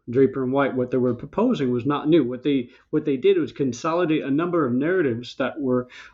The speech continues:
already in circulation and that were commonplace, particularly among Protestants, Protestant theologians, Protestant historians, and men and women of science.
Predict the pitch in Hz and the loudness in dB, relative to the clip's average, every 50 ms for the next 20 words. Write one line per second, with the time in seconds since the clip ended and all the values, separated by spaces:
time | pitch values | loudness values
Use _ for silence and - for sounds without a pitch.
0 | _ _ - 123 117 113 123 135 131 131 131 131 123 - 175 135 123 120 - - | _ _ -4 -4 -2 0 0 0 2 0 0 -2 -2 -4 -4 -2 -2 -2 -4 -4
1 | - 131 - - 127 113 113 120 127 117 - - 123 113 - - 139 127 123 120 | -4 -4 -2 -2 -4 -2 0 0 0 0 -2 -6 -10 -12 -10 -6 -2 -2 0 0
2 | 120 - _ - 127 123 135 113 - - - 165 165 151 139 127 117 113 - - | -2 -4 _ -8 -6 -6 -6 -8 -10 -8 -4 -2 0 2 2 0 -2 -2 -2 0
3 | 170 131 - - - - - _ - - - _ _ _ _ _ _ _ _ - | 0 0 0 -4 -10 -18 -20 _ -20 -20 -20 _ _ _ _ _ _ _ _ -8
4 | - - - 254 233 269 254 220 147 110 110 104 104 98 95 - 147 170 - - | -8 -4 -6 -2 0 0 0 0 0 -2 -2 -4 -6 -8 -8 -8 -8 -8 -10 -14
5 | - _ _ _ _ _ - 131 117 - _ _ _ _ 247 135 123 120 117 127 | -20 _ _ _ _ _ -20 -20 -20 -20 _ _ _ _ -4 -2 0 0 2 2
6 | 131 131 131 131 135 139 113 107 - _ - - 160 147 147 151 139 - - - | 2 2 2 2 0 0 -2 -6 -14 _ -8 -2 0 0 2 0 0 -4 -8 -12
7 | 110 - - - _ - - 147 135 123 120 - - 123 113 113 - 127 120 117 | -14 -16 -16 -18 _ -8 -2 -2 0 0 -2 -2 -4 -4 -4 -4 -6 -6 -6 -2
8 | 143 175 196 208 151 160 165 160 147 156 - - 131 120 117 - - 123 - 101 | 2 2 2 2 2 0 -2 -2 -4 -4 -4 -4 -2 -2 -2 -4 -6 -8 -6 -6
9 | 110 113 - - - 175 180 190 190 190 190 185 185 185 180 180 160 - 147 127 | -8 -8 -10 -6 -4 -4 -2 -2 0 0 0 2 2 2 0 -2 -2 -4 -4 -2
10 | 117 120 139 156 151 147 135 135 147 147 139 131 120 120 - - 175 170 175 175 | -2 0 2 2 2 2 2 2 2 2 0 0 -2 -4 -4 -2 0 0 2 2
11 | 165 151 156 | 2 2 0